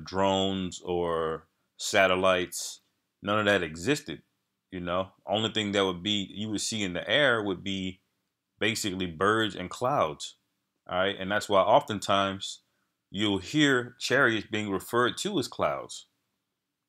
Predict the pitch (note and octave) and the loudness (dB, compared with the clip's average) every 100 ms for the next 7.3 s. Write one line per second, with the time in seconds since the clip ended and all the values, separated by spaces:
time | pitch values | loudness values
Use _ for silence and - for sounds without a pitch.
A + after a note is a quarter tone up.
0 | _ _ _ _ G#2 F#2+ G#2 F#2+ F#2 G2 | _ _ _ _ -10 0 2 2 0 -2
1 | F#2 F#2 G#2 G#2 F#2+ F#2 F#2 F2+ _ G2+ | -2 2 6 6 4 -2 -10 -18 _ 0
2 | A2 A#2 - - D#3 A2+ G#2 G#2 G#2 F#2 | 2 2 0 0 2 2 2 0 -2 -4
3 | G#2+ G2+ G#2 G#2+ G2 - _ G#2 G#2 G2 | -4 -4 -4 -4 -6 -8 _ -8 -4 -4
4 | - E3+ F3 G2+ - F2 D#2 D2 - _ | -2 -2 -2 -2 -4 -2 -2 -4 -10 _
5 | _ _ _ - F#2+ G2 F#2 F2+ F#2+ G#2 | _ _ _ -12 -4 -2 -2 -2 -2 -2
6 | G2 F#2+ F#2+ F#2+ E2+ - F#2+ F2 E2+ - | -2 -2 0 0 0 -4 -2 -4 -4 -4
7 | C3 C3+ D#2+ | 0 2 0